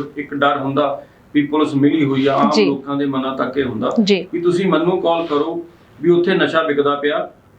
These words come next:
Speaker 1: ਉਹ ਮੈਂ ਆਪ ਹੀ ਚਾਹੇ ਸੀ ਪੀ ਸਾਹਿਬ ਨੂੰ ਦੱਸਾਂ, ਚਾਹੇ ਏ ਡੀ ਜੀ ਪੀ ਸਾਹਿਬ ਨੂੰ ਦੱਸਾਂ,
Speaker 2: ਜੀ।
Speaker 1: ਚਾਹੇ ਸੀ ਐਮ ਸਾਹਿਬ ਨੂੰ ਦੱਸਾਂ, ਉਹਨੂੰ ਆਪਾਂ ਨਸ਼ੇ ਨੂੰ ਰੋਕਾਂਗੇ ਤੇ ਜਿਹੜੀ ਆਪਣੀ ਨੌਜਵਾਨ ਪੀੜ੍ਹੀ ਆ,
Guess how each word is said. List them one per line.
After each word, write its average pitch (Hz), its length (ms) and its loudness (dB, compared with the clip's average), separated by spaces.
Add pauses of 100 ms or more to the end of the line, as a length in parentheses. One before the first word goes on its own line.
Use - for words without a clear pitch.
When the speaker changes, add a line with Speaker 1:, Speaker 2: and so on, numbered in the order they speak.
(100)
Speaker 1:
ਉਹ 214 100 4
ਮੈਂ 214 140 4
ਆਪ 180 180 -2
ਹੀ 196 60 -6
ਚਾਹੇ 196 220 0
ਸੀ 170 220 -2
ਪੀ 190 100 -2
ਸਾਹਿਬ 185 260 0
ਨੂੰ 190 120 -2
ਦੱਸਾਂ, 175 400 0 (280)
ਚਾਹੇ 170 360 2
ਏ 165 200 0
ਡੀ 165 120 -2
ਜੀ 170 120 -2
ਪੀ 175 160 -2
ਸਾਹਿਬ 175 240 0
ਨੂੰ 180 100 -2
ਦੱਸਾਂ, 170 540 0
Speaker 2:
ਜੀ। 196 240 2
Speaker 1:
ਚਾਹੇ 220 200 0
ਸੀ 185 200 -2
ਐਮ 143 120 2
ਸਾਹਿਬ 127 220 0
ਨੂੰ 127 140 -2
ਦੱਸਾਂ, - 180 -12 (340)
ਉਹਨੂੰ 208 220 4
ਆਪਾਂ 185 220 2
ਨਸ਼ੇ 170 260 0
ਨੂੰ 170 120 4
ਰੋਕਾਂਗੇ 175 420 0
ਤੇ 180 120 -4
ਜਿਹੜੀ 180 200 0
ਆਪਣੀ 170 280 2
ਨੌਜਵਾਨ 147 520 0
ਪੀੜ੍ਹੀ 165 280 0
ਆ, - 140 0